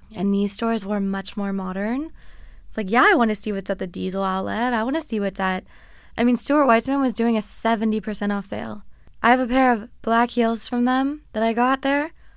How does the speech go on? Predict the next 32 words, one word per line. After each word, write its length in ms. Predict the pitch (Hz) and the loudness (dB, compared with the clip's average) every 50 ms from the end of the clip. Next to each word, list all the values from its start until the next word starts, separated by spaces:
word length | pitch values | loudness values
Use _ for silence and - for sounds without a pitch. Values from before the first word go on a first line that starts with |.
| - - - | -20 -20 -16
seventy 440 | - - - 240 233 226 233 233 | -8 0 2 2 4 4 4 2
percent 280 | 220 214 214 - 214 208 | 0 -2 -4 -6 -4 -4
off. 360 | 202 190 185 185 185 - - - - - - - - - - - - - - - | -4 -4 -6 -8 -12 -14 -18 -20 -20 -20 -20 -20 -20 -20 -20 -20 -20 -14 -8 -2
I 80 | 220 | 0
got 160 | 220 240 233 | 2 4 4
a 40 | 208 | 2
Miu 280 | 190 190 196 196 214 233 | 2 0 0 0 2 2
Miu 220 | 233 240 240 233 | 2 2 2 2
wallet. 540 | 220 214 214 226 233 240 254 262 269 277 - - - - - | 2 2 2 2 2 2 0 -2 -2 -6 -10 -16 -14 -4 0
Oh, 100 | 240 240 | 2 4
there 100 | 226 220 | 4 2
was 120 | 214 202 | 0 -2
a 40 | 202 | -6
Prada 300 | 202 - 220 214 220 226 | -6 -4 -2 0 2 2
and 160 | 220 214 208 | 2 2 0
a 40 | 202 | 0
Miu 200 | 196 202 220 226 | 0 0 0 0
Miu. 260 | 220 220 220 220 214 - - - - - - - - - | 0 0 0 -2 -4 -6 -12 -18 -20 -20 -20 -16 -12 -6
I 60 | 214 | -2
got 120 | 214 214 | 0 0
a 40 | 208 | 2
Miu 200 | 202 202 208 233 | 2 2 4 4
Miu 180 | 233 240 240 240 | 4 4 4 2
pair 220 | - 254 233 233 | 2 0 0 0
of 60 | 233 | 0
shoes. 640 | - - - 214 202 196 196 190 208 - - - - - - - - - - - _ - | -2 -4 -6 -6 -4 -6 -6 -8 -10 -14 -16 -18 -20 -20 -20 -20 -20 -20 -20 -16 _ -4
I 80 | 214 214 | -2 0
got 120 | 220 220 | 0 0
a 60 | 214 | 0
Balenciaga 880 | 190 208 208 202 214 226 233 240 - 262 254 247 240 233 214 214 190 170 - | 0 0 0 0 2 2 2 2 2 2 2 4 4 2 2 0 -2 -4 -4
bag 640 | - 220 220 226 220 208 196 190 196 196 196 - 226 - - - - - - - - - - - - - - - _ _ - - - - - | -2 0 2 2 2 0 -2 -4 -6 -8 -10 -12 -14 -16 -18 -20 -20 -20 -20 -20 -20 -20 -20 -20 -20 -20 -20 -20 _ _ -20 -20 -20 -12 -8
and 600 | - 214 214 214 214 208 196 196 190 190 185 - | -4 -2 -2 -2 -2 -2 -2 -4 -4 -6 -8 -10